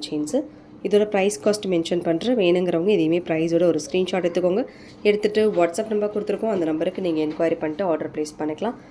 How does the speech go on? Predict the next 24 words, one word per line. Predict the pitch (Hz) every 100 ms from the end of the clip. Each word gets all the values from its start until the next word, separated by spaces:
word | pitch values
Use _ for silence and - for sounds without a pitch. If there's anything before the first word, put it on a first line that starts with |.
| - -
நைன் | 214 208
ஃபிஃப்டி | 208 202 190
ருப்பீஸ் | 175 202 -
ப்ளஸ் | 165 - 151
ஷிப்பிங். | 151 - -
செயின் | 220 226 220
மட்டுமே | 202 208 214
உங்களுக்கு | 226 196 - 208
சிக்ஸ் | 208 180 196
ஹண்ட்ரட், | 180 190
செவன் | 190 170
ஹண்ட்ரட் | 170 175
வரும். | 165 160 254 - - - -
செயின் | 240 247
with | 226 226
டாலரோட | 196 170 165 180 214
தொள்ளாயிரத்தி | 180 175 180 180
ஐம்பது | 170 160
ரூபா | 170 208
ப்ளஸ் | 160 - -
ஷிப்பிங். | 151 147 - - - -
So, | - 190
இதுமே |
வேணுங்கிறவங்க | 202 190 190 196 185 175